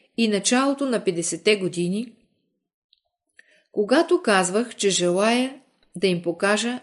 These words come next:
някои възпитателни книги. Веднъж ме покани един добре облечен мъж. Този ден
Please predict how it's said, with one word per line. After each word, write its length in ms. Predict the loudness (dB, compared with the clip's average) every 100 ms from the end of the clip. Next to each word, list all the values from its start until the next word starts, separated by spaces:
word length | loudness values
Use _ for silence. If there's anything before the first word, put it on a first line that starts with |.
| -6
някои 380 | -4 -2 -2 -2
възпитателни 840 | -2 -6 -4 -2 -2 -4 -4 -6
книги. 380 | -6 -6 -8 -14 _ _ _ _ _ _ _ _ -20 -20 -14
Веднъж 420 | 0 4 6 4 4
ме 140 | 0
покани 640 | -2 0 0 2 -2 -2 -2
един 320 | 0 0 -2
добре 460 | -2 0 0 -2 -4
облечен 520 | -4 -4 -2 -4 -4
мъж. 460 | -4 -4 -6 -10 _ _ _ _ _ _ _ _ _ _ _ 2
Този 300 | 4 6 6
ден 440 | 4 4 0 -6